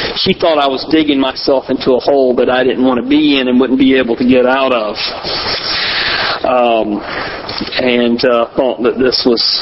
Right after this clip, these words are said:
was quite humorous, and I could see your humor. Well, I'm telling you this morning,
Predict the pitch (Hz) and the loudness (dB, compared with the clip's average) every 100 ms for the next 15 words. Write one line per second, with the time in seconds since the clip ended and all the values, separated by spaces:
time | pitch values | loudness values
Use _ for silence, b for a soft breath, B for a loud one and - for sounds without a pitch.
0 | - 123 - - 151 - 151 135 113 107 | -2 -2 -2 0 -2 0 0 2 2 0
1 | - 117 117 120 117 - 151 156 - 120 | 0 0 0 -2 -6 -2 0 0 -2 -2
2 | - 131 117 110 - B B B B B | 2 2 2 -2 -6 B B B B B
3 | B - 117 117 156 147 143 135 135 - | B -4 -2 -2 0 2 2 2 0 0
4 | 151 165 180 185 | 2 2 0 -2